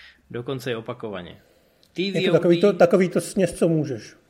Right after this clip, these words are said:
Speaker 1: Ano, švédský stůl. A když já mám pocit, že odkaz na švédský stůl, to už dnešní generace moc, eh, nechápe. Takže
Speaker 2: No, tohle bude, tohle bude taková ta happy hour těsně před zavíračkou, kdy tam za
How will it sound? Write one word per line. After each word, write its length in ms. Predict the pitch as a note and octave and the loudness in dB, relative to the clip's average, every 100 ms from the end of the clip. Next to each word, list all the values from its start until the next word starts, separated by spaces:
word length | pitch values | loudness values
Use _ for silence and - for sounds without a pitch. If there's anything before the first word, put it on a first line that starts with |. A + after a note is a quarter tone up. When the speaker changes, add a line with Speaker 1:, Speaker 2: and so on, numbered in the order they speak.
| _ _ _ | _ _ _
Speaker 1:
Ano, 320 | D3 E3 G#2+ - | -4 -4 -4 -10
švédský 460 | D3 D#3+ D#3+ D#3 | -8 -8 -8 -12
stůl. 460 | D3 - C3 C3+ C3+ | -12 -10 -8 -6 -8
A 60 | |
když 180 | B2 B2 | -8 -8
já 100 | C3+ | -6
mám 120 | D3+ | -6
pocit, 220 | D#3 - E3 | -8 -10 -6
že 200 | F3+ - | -4 -4
odkaz 320 | D#3 F#3 F3+ | -8 -8 -8
na 60 | |
švédský 340 | F3 E3 D#3+ F3 | -6 -6 -6 -12
stůl, 200 | - F3+ | -10 -8
to 100 | E3+ | -8
už 100 | D#3+ | -8
dnešní 260 | D#3+ - | -8 -8
generace 460 | E3+ D#3+ E3 E3+ F#3 | -6 -4 -4 -4 -6
moc, 380 | F3+ F3+ - - | -8 -12 -18 -14
eh, 40 | D3 C#3+ D3+ D#3+ E3+ | -12 -12 -14 -16 -12
nechápe. 560 | D3+ - G#3+ G#3+ - _ _ _ _ _ _ - _ - | -12 -10 -10 -10 -14 _ _ _ _ _ _ -20 _ -16
Takže 200 | C3 D#3 | -8 -6
Speaker 2:
No, 140 | C3+ | -2
tohle 220 | F3+ F3+ | 2 4
bude, 160 | G#3 A#3 | 6 6
tohle 240 | A3 F#3 | 4 2
bude 120 | G3 G3+ | 2 0
taková 320 | F#3 F#3+ F3+ | 0 0 0
ta 420 | G3 F#3+ F#3+ E3 | 0 0 0 -4
happy 280 | C3+ C#3+ F3+ | -4 0 0
hour 520 | D3+ D3+ D3+ D3 - - | 2 2 2 0 -6 -6
těsně 280 | D#3 - | -6 -4
před 200 | - E3+ | -4 0
zavíračkou, 600 | D3 D#3+ D#3+ D#3 - D#3+ | 0 2 2 0 0 -4
kdy 200 | D3+ D#3 | -2 -4
tam 280 | D3+ D3+ D3 | -4 -6 -4
za 140 | C#3+ | -4